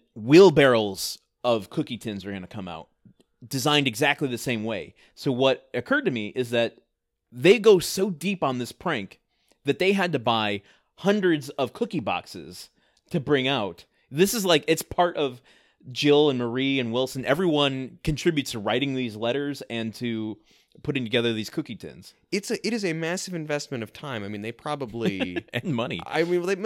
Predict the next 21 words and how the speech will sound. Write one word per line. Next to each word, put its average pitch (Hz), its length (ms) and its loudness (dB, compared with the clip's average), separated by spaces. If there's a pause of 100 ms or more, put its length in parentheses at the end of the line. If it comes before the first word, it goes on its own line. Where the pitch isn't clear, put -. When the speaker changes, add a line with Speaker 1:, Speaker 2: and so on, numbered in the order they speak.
Speaker 2:
they 208 100 -2
probably 254 180 -6
got 208 100 -4
a 143 60 -6
wholesale 139 520 -6
deal 113 260 -4
on 95 120 -10
the 101 60 -12
cookie 110 260 -14
tins 92 260 -14
from 104 140 -12
the 101 60 -10
manufacturer. 95 880 -12 (1400)
Speaker 1:
Uh, 95 480 -4 (100)
Speaker 2:
Let's 123 280 -8
hear 160 200 -4
it 165 100 -8
for 175 100 -8
the 165 100 -8
boys. 101 680 0
Speaker 1:
<laughs> - 60 -8